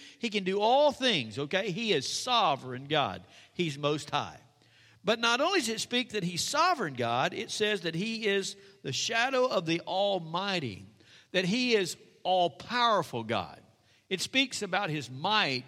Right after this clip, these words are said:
and his power. There's nothing that God will face that is too big for God. There's nothing that God cannot handle, God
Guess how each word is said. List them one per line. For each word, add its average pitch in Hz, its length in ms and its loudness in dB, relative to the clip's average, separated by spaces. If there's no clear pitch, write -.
and 147 120 -6
his 127 180 -6
power. 113 640 -4
There's 190 280 0
nothing 330 760 0
that 202 420 -2
God 254 520 2
will 240 160 4
face 175 680 2
that 165 120 2
is 156 180 -2
too 381 320 4
big 294 300 4
for 247 160 0
God. 117 380 2
There's 208 180 0
nothing 311 520 2
that 160 220 0
God 233 400 2
cannot 320 500 2
handle, 190 420 -2
God 202 340 0